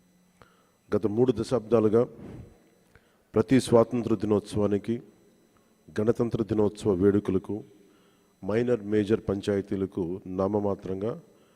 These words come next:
వంద రూపాయలు, రెండు వందల రూపాయలు మాత్రమే ఇస్తా వచ్చారు. మనం తీసుకొస్తున్న పంచాయతీ సంస్కరణలో భాగంగా వంద రూపాయలను పదివేల రూపాయలు, రెండు వందల యాభై రూపాయలను పాతిక వేలకు పెంచి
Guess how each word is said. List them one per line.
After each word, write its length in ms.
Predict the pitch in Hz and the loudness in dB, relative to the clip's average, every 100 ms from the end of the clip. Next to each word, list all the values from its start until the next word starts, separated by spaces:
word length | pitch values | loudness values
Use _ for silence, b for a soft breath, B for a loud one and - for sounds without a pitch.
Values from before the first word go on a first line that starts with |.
| b b | b b
వంద 160 | 92 101 | -4 2
రూపాయలు, 520 | 107 107 110 104 110 | 2 2 0 0 -2
రెండు 200 | 98 98 | -4 -4
వందల 240 | 101 98 92 | -4 -4 -4
రూపాయలు 360 | 95 - 101 | -4 -2 -2
మాత్రమే 440 | 92 98 - 98 101 | -2 -4 -4 -8 -8
ఇస్తా 220 | - 87 | -8 -14
వచ్చారు. 540 | 73 - 71 - _ _ _ _ _ _ b b b b b b 92 | -14 -14 -18 -20 _ _ _ _ _ _ b b b b b b -2
మనం 200 | 113 123 | 0 0
తీసుకొస్తున్న 600 | - 135 - 139 - 135 | -2 -2 0 -2 0 -4
పంచాయతీ 640 | - 113 113 123 120 120 | -2 -4 -2 -2 -2 -4
సంస్కరణలో 640 | - 101 - 104 104 104 | -6 -10 -6 -4 -2 -4
భాగంగా 540 | 92 82 82 90 95 - _ _ _ _ _ b b b b | -4 -8 -12 -10 -10 -10 _ _ _ _ _ b b b b
వంద 160 | 95 117 | -4 2
రూపాయలను 720 | 127 131 127 127 123 113 80 - - _ - | 4 4 6 4 4 0 -2 -8 -20 _ -4
పదివేల 320 | 98 101 107 98 | 0 2 2 2
రూపాయలు, 560 | 95 92 98 92 110 - - _ _ _ b b b - | -2 -2 0 -2 -6 -12 -20 _ _ _ b b b -8
రెండు 200 | 95 127 | 0 2
వందల 280 | 127 123 120 | 2 2 2
యాభై 300 | 113 110 110 | 2 4 4
రూపాయలను 640 | 110 113 117 110 95 76 - - _ - | 2 4 2 4 0 -4 -12 -20 _ -2
పాతిక 320 | 107 110 104 | -2 0 2
వేలకు 320 | 113 110 107 | 4 4 0
పెంచి 720 | 107 104 117 - 107 87 90 | -2 -2 -4 -4 -4 -4 -4